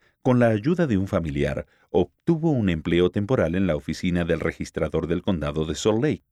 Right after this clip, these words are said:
Unas cinco semanas después, aceptó un puesto en la oficina del historiador de la iglesia. Al aprender más acerca de la historia de la iglesia, también se percató más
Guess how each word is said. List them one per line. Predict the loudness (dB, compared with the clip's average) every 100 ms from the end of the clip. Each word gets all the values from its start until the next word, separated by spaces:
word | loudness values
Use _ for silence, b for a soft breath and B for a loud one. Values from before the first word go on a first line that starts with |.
| _ _ _ _ _ 0
Unas | 2 2
cinco | -2 0 0 0 -4
semanas | -2 -2 -2 -4
después, | -6 -10 0 0 0 -8 _ _
aceptó | -6 -2 -2 0 0
un | 2 -2
puesto | 0 0 0 0 0
en | 0
la | -2
oficina | -4 -6 -8 -2 0 0 0
del | -2
historiador | -4 -2 -2 0 0 0 0
de | 0
la | -2
iglesia. | -2 -4 -4 -10 -16 _ _ _ b b _
Al | 2 2
aprender | 2 -2 -2 -2
más | 0 -2 -2 -4
acerca | -2 -4 -2 -4
de | -2
la | -8
historia | -4 -2 -2 -4
de | -2
la | -2
iglesia, | -2 -6 -4 -4 -4 b b
también | -2 2 2
se | 0 -2
percató | -2 -2 -2 -2
más | -2 -2 -2 -4